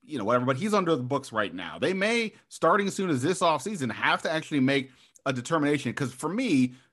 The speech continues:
part of this broader issue is, like, I know it wasn't Rivera, but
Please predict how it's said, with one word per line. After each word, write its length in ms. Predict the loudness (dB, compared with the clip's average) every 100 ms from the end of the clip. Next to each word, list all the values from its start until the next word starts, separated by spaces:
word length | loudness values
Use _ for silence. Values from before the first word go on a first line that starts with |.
| _
part 240 | 4 4
of 60 | 4
this 180 | -2 -6 -10 -16 -18
broader 420 | -6 2 4 4
issue 280 | 4 2 0
is, 120 | 0
like, 200 | 0 -6 _ _ _
I 80 | 2
know 140 | 2
it 60 | 2
wasn't 220 | 0 -4
Rivera, 380 | -4 -2 0 0
but 220 | -4 -8